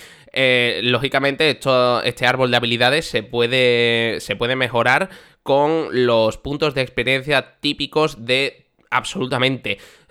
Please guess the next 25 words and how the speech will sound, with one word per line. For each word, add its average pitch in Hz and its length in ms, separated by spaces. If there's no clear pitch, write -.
todos 151 400
los 120 180
juegos 139 300
que 117 100
tengan 120 340
un 165 220
sistema 123 600
de 104 220
subida 107 420
de 95 120
niveles. 135 500
No 120 400
es 120 300
algo 113 340
rompedor, 113 640
pero 180 360
sí 185 220
que 196 160
es 165 100
verdad 151 420
que 135 120
hay 143 120
una 139 200
cosa 147 420
que 143 240